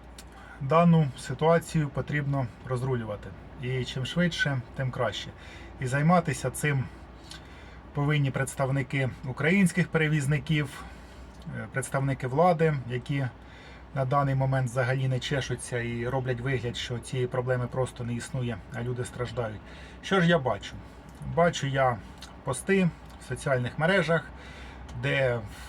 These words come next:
якісь аноніми, здебільшого без фото, без профілю, закидають запити. «Ви в Європі всі боягузи, чому ви не зупинитесь? Якби ви зупинилися,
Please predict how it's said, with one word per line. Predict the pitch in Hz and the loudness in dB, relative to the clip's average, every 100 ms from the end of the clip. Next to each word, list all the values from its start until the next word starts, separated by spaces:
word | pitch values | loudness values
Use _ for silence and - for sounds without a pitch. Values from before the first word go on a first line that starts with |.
| - - | -16 -8
якісь | 123 - 131 139 | -4 -4 -2 0
аноніми, | 135 135 143 139 127 120 - - | 2 2 2 2 0 -2 -6 -10
здебільшого | 113 123 135 131 - 113 113 | -2 -2 0 -4 -4 -6 -6
без | 117 | -8
фото, | - 175 170 131 | 0 2 2 0
без | 123 | -2
профілю, | - 160 160 143 135 131 123 - - - - - 127 | -2 2 2 0 -2 -2 -4 -10 -18 -20 -20 -14 -4
закидають | 131 151 139 143 131 | -2 0 2 4 2
запити. | 120 123 - 107 123 | 2 0 0 -6 -2
«Ви | 156 196 175 | 2 4 4
в | |
Європі | 139 143 143 175 170 135 | 2 2 4 6 4 2
всі | 123 - 143 | -2 0 0
боягузи, | 135 131 135 143 202 202 160 160 156 147 | 2 2 2 4 4 4 4 6 4 2
чому | 147 143 156 156 | 0 4 4 4
ви | 143 135 | 4 2
не | 131 | 0
зупинитесь? | 135 143 190 202 185 175 165 165 160 160 131 | 0 -2 4 6 8 8 6 4 2 2 -2
Якби | 123 139 | -2 0
ви | 135 | 0
зупинилися, | 123 131 - 151 180 196 185 175 160 - 151 | 0 -2 -2 4 6 6 6 4 2 2 2